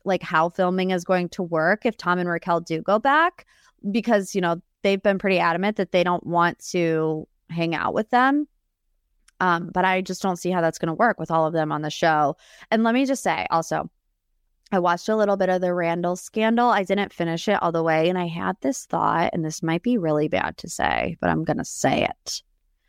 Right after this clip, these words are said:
I had this thought because Lala has been very outspoken about this whole Scandoval situation.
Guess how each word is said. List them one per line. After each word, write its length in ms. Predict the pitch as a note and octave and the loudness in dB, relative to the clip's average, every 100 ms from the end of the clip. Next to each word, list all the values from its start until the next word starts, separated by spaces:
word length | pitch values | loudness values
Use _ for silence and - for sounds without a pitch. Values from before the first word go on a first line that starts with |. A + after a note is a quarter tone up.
| _ _ _ _ _ _ _ _ | _ _ _ _ _ _ _ _
I 180 | E3+ F#3 | -4 0
had 220 | C#4 F4 - | 2 0 0
this 200 | C#4 - | -2 0
thought 220 | D#3+ E3+ | -2 -2
because 220 | E3+ A3+ | -2 0
Lala 340 | G#3 G#3+ C#4+ G4+ | 2 2 4 0
has 140 | D4+ | 0
been 200 | G#3+ F#3+ | -2 -2
very 300 | D#3+ D#3 D#3+ | 0 0 2
outspoken 680 | D#3+ D#3 - C#3+ - - F3 _ _ - | 0 -2 -2 -2 -2 -6 -6 _ _ 0
about 220 | F3 E3 | 0 2
this 140 | E3 | 0
whole 140 | F3+ F#3 | 2 0
Scandoval 420 | - E3+ E3 E3 | 0 0 2 0
situation. 720 | E3+ - D#3+ D3+ - D3+ D3+ | -2 0 0 0 0 -2 -2